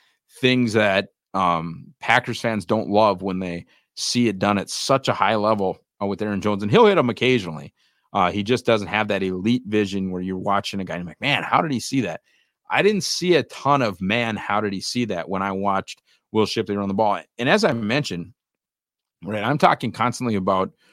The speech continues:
Will Shipley as a receiver. I'm, I'm posting video of him as a receiver. I'm projecting him as this third down back, this usable weapon. My guy carried the ball five hundred and twenty-six times. Okay, he is still a running back, and so there's plenty of running back tape,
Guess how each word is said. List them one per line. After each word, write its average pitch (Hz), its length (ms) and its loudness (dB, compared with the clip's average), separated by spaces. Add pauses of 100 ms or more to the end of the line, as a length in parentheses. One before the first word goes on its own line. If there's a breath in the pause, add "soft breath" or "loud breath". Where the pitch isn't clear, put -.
(220 soft breath)
Will 127 160 4
Shipley 123 380 0
as 98 140 0
a 98 60 -4
receiver. 147 680 0
I'm, 101 220 -2
I'm 90 180 -6
posting 123 420 0
video 160 380 4
of 139 100 -2
him 147 140 -2
as 139 160 0
a 131 80 -6
receiver. 123 640 -2 (320 soft breath)
I'm 98 560 -2
projecting 139 560 0
him 139 140 0
as 110 160 -2
this 95 160 -6
third 139 320 4
down 123 240 2
back, 113 320 0
this 101 160 -8
usable 110 320 -4
weapon. 101 480 -4 (400)
My 151 140 2
guy 233 180 8
carried 156 320 4
the 120 60 0
ball 127 180 6
five 120 340 4
hundred 117 240 2
and 98 80 -2
twenty-six 110 520 -2
times. - 580 -6
Okay, - 140 -6
he 185 240 4
is 185 180 4
still 151 260 0
a 113 60 2
running 107 400 0
back, 98 280 -2
and 95 120 -6
so 117 120 0
there's 107 220 -4
plenty 151 300 0
of 101 120 -4
running 110 400 2
back 95 280 -4
tape, 104 360 -4